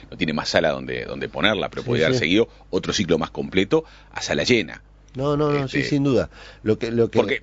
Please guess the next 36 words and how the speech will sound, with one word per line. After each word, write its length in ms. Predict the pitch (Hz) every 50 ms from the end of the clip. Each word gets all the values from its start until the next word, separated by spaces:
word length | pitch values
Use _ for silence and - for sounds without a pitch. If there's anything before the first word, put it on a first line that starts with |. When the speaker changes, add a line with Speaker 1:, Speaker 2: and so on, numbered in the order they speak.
| - -
Speaker 1:
eso 180 | - 123 147 175
también 220 | 165 143 139 120
es 80 | 110 110
bueno, 180 | 147 151 123
es 60 | 107 104
decir, 140 | 101 76 - -
vos 240 | - 127 131 - - -
decís, 220 | - - - 87
"Nosotros 160 | - - 127 127
tenemos 220 | 135 127 123 -
un 80 | 120 110
discurso, 420 | - - - 147 147 131 - 113
contamos 420 | 90 92 90 87 123 127 123 120
lo 60 | 101 92
que 60 | 92
planteamos, 340 | 85 92 92 120 135 127 107
lo 60 | 98
hacemos 340 | - - 135 139 135 - - - - - - - - - - -
convencido 400 | - 92 90 92 101 101 151 156
de 60 | 160
eso". 140 | 160 196 - - - - - - - - -
Bueno, 140 | - 127 -
pero 80 | - 78
hay 40 |
un 40 | 82
montón 180 | 90 87 101 95
de 60 | 90
gente 140 | 113 113 123
a 20 |
la 80 | 107 85
cual 120 | 87 87
les 120 | 80 - -
interesa 340 | 71 - 71 73 - - 76
lo 80 | -
que 140 | - 76 76
hacen. 240 | 71 - - - -